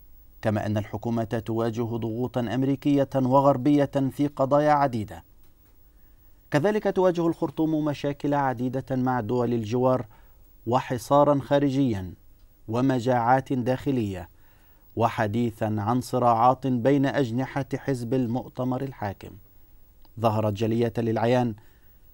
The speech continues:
خلال المؤتمر الأخير للحزب.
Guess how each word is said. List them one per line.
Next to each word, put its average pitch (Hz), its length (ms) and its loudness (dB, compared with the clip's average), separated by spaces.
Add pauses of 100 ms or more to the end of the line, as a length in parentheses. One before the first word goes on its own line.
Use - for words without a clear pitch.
(140)
خلال 113 340 2
المؤتمر 104 640 -4
الأخير 101 580 -8
للحزب. 101 500 -10